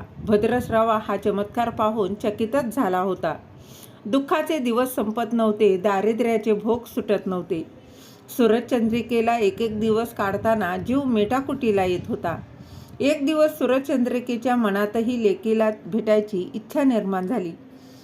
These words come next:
त्याप्रमाणे ती लेकीच्या घरी जाण्यासाठी निघाली. तो दिवस मार्गशीर्ष महिन्यातला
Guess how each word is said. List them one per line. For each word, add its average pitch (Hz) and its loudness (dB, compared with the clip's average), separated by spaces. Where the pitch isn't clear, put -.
त्याप्रमाणे 226 2
ती 240 -2
लेकीच्या 220 2
घरी 226 0
जाण्यासाठी 226 0
निघाली. 180 -4
तो 214 6
दिवस 214 2
मार्गशीर्ष 208 0
महिन्यातला 214 0